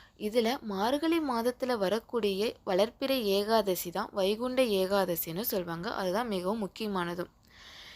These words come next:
இந்த நாள்ல விரதம் இருந்து நம்ம இரவு முழுசும் கண் விழித்து யார் ஒருத்தர் விரதம் இருக்காங்களோ,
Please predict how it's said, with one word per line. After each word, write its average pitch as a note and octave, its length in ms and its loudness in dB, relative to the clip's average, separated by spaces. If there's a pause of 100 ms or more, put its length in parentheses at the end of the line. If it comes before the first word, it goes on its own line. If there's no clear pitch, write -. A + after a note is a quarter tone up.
இந்த D4 380 0
நாள்ல C#4+ 380 2
விரதம் A#3+ 380 2
இருந்து G3+ 380 0
நம்ம A3 280 -4 (240)
இரவு A3 360 6
முழுசும் A#3 520 2
கண் G#3+ 320 -2
விழித்து A#3 600 0 (440)
யார் G#3 360 4
ஒருத்தர் A#3+ 420 4
விரதம் G3+ 320 4
இருக்காங்களோ, F#3 600 0